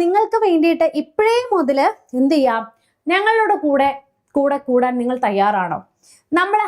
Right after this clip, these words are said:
ഹൺഡ്രഡ് പെർസെന്റേജ് ഗ്യാരണ്ടിയാ പറയുന്നത്. ഞങ്ങൾ പറയുന്ന പോലെ നിങ്ങൾ പഠിക്കാൻ റെഡിയാണോ? നോക്ക്, രണ്ടായിരത്തി പത്തൊൻപതിൽ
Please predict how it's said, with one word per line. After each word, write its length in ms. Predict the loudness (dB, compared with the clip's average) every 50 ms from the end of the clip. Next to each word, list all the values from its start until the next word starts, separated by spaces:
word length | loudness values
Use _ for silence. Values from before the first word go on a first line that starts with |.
| -4 -6
ഹൺഡ്രഡ് 380 | -4 -4 0 0 0 0 0 0
പെർസെന്റേജ് 380 | -2 -2 0 -2 -2 -2 -2 0 0
ഗ്യാരണ്ടിയാ 400 | 0 0 0 -2 -2 -2 -2 -2 -2
പറയുന്നത്. 380 | -2 -4 -4 -6 -8 -12 -14 -16 -18 _ _ _ _ _ _ _ _ _ _ 0 0
ഞങ്ങൾ 220 | 0 0 0 0 0 0 2
പറയുന്ന 320 | 0 0 0 -2 -4 -4 -2 0
പോലെ 200 | 0 0 0 -2 -6 _ _ -6 -4
നിങ്ങൾ 200 | -4 -2 -2 -2 -2 -2
പഠിക്കാൻ 320 | -2 -2 -2 -2 -4 -4 -2 -2
റെഡിയാണോ? 380 | -2 -2 -2 -2 -2 -4 -6 -8 -12 _ _ _ _ _ _ _ _ _ _ -2
നോക്ക്, 260 | 0 0 0 0 0 0 -2 -4 -8 _ _ _ -2 0 0
രണ്ടായിരത്തി 840 | 0 0 0 0 0 0 0 0 0 0 0 0 -2 -2 -2 -2 0 0 -2 -4 -8 _ _ -4 -4
പത്തൊൻപതിൽ 640 | -4 -4 -4 -2 -2 0 0 0 0 0 0